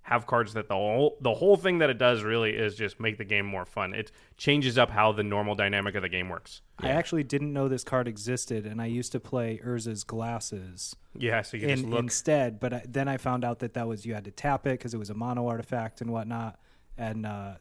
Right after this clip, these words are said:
Speaker 2: then I found out that this card existed, and
Speaker 1: You just want all the informations.
Speaker 2: all of it.
Speaker 1: Give me it.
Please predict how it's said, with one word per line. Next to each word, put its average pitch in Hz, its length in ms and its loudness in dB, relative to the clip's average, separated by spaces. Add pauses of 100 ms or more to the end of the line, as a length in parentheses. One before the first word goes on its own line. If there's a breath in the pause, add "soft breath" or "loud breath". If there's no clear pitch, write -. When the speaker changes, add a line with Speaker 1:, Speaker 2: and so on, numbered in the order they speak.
(120)
Speaker 2:
then 123 160 -2
I 113 80 -6
found 120 240 -4
out 113 140 -4
that 107 120 -10
this 120 160 -4
card 104 220 -6
existed, 98 580 -10 (140)
and 90 340 -14 (640 soft breath)
Speaker 1:
You 147 80 -4
just 143 140 2
want 131 120 6
all 131 200 12
the 131 100 8
informations. 101 680 -2 (160)
Speaker 2:
all 165 200 6
of 98 80 -2
it. 90 100 -16 (260)
Speaker 1:
Give 147 140 0
me 127 80 2
it. - 160 -6